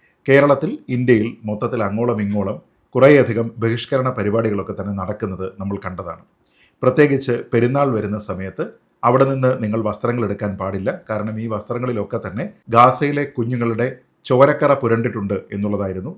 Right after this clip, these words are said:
ഇവരുടെ ഒരു പ്രധാനപ്പെട്ട മുദ്രാവാക്യം. അതിൻ്റെ പേരിൽ അവർ ബഹിഷ്കരിക്കാൻ ആഗ്രഹിച്ചത് ഇന്ത്യയിലെ ഏറ്റവും ജനകീയമായിട്ടുള്ള, ഏറ്റവും ദേശസ്നേഹമുള്ള, ദേശീയ താല്പര്യത്തിനൊപ്പം നിൽക്കുന്ന, ആൾക്കാരെ അങ്ങേയറ്റം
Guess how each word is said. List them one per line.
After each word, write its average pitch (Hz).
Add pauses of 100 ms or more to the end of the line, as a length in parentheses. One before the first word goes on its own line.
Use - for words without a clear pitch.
ഇവരുടെ 104
ഒരു 101
പ്രധാനപ്പെട്ട 107 (180)
മുദ്രാവാക്യം. 101 (640)
അതിൻ്റെ 147
പേരിൽ 135
അവർ 113
ബഹിഷ്കരിക്കാൻ 127 (120)
ആഗ്രഹിച്ചത് 117 (400)
ഇന്ത്യയിലെ 160
ഏറ്റവും 143 (100)
ജനകീയമായിട്ടുള്ള, 123 (280)
ഏറ്റവും 131
ദേശസ്നേഹമുള്ള, 110 (220)
ദേശീയ 123 (100)
താല്പര്യത്തിനൊപ്പം 113
നിൽക്കുന്ന, 101 (640)
ആൾക്കാരെ 151 (180)
അങ്ങേയറ്റം 135